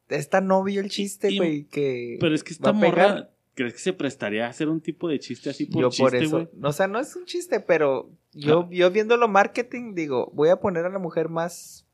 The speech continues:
Speaker 1: o feminista o profeminista con una mentada de madre al feminismo
Speaker 2: <laughs> Simón.
Speaker 1: y todo el mundo la va a escuchar por morbosos. Yo, por ejemplo, no la he escuchado, pero sí me dan ganas de ver qué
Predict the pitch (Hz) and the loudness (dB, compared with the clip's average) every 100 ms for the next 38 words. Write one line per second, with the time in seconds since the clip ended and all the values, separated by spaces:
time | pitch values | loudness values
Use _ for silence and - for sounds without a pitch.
0 | _ - 143 139 - _ _ 147 139 131 | _ -2 -2 -2 -8 _ _ -4 -4 -6
1 | 139 160 180 170 147 147 139 127 127 165 | -8 -4 -4 -2 -4 -4 -6 -8 -10 -12
2 | - 226 247 _ _ - 147 143 135 135 | -10 -10 -10 _ _ -4 -2 -2 -4 -12
3 | 139 143 170 156 135 - 151 156 156 143 | -8 -6 -4 -6 -6 -4 -2 0 0 -2
4 | 139 143 156 147 151 139 160 208 269 165 | -4 -4 6 6 6 -2 -4 -4 -4 -4
5 | 214 - - 127 120 107 - - 170 165 | -6 -8 -10 -4 -4 -4 -8 -4 -2 0
6 | 156 170 196 196 196 208 185 170 180 185 | 4 6 6 4 2 6 6 4 0 0
7 | 190 185 180 175 151 143 165 170 - 160 | 0 2 -2 0 0 0 -2 -6 -4 8
8 | 220 349 - 277 208 208 247 226 220 220 | 8 8 6 0 0 0 -2 0 -2 -2
9 | 226 240 240 226 175 175 180 190 190 190 | -2 0 2 2 2 2 2 2 0 0
10 | 190 190 160 147 - 160 | 0 0 2 2 -2 -8